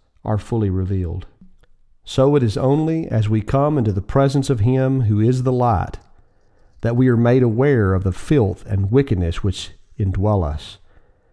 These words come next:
and which defile every part of our being. And such a discovery will make each of us cry, "O wretched man that I am."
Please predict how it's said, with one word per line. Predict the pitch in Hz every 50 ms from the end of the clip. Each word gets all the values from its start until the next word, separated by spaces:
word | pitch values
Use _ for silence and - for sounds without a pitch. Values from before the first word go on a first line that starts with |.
| _ -
and | - 113 120 120
which | 135 147 - - -
defile | 120 110 - - - 131 131 - 135 123 110 104 95 92 98 - -
every | 131 127 139 139 156 147
part | - - - 139 131 127 113 104
of | 101 95
our | 101 98 95 92
being. | 95 92 104 104 98 85 78 78 78 76 - - _ _ _ _ - - _ _ _ _ _ _ - -
And | 113 110 104
such | - - 165 165 -
a | 160
discovery | 131 127 117 - - - 143 147 147 143 143 147 147 147 139
will | 123 110 101
make | 95 110 120 123 123 120 - -
each | - 143 156 - -
of | 151 131
us | 127 120 117 -
cry, | - - - 135 127 120 113 98 90 87 87 -
"O | 123 120 123 127 131 131 131 135 131 131
wretched | 127 127 127 123 - - 123 117 -
man | 113 113 113 110 95 90 87 90 92 - - _ _ _ _ _ _ _ _ _ _ _ _ _ -
that | - - 90
I | 85 85 85 87
am." | 90 85 78 73 76 80 69